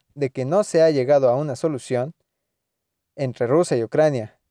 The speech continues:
en estos momentos, la invasión rusa ha desencadenado una crisis masiva de derechos humanos,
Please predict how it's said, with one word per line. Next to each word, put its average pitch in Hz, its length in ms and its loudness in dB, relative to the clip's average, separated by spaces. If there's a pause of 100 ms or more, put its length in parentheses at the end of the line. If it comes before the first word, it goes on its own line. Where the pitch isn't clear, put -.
(120)
en 123 140 -6
estos 139 200 -10
momentos, 165 580 -2
la 151 120 0
invasión 160 480 2
rusa 180 480 2 (520)
ha 170 120 6
desencadenado 147 800 2
una 165 280 0
crisis 160 280 -4
masiva 147 400 -2
de 123 140 4
derechos 131 400 -2
humanos, 147 420 -2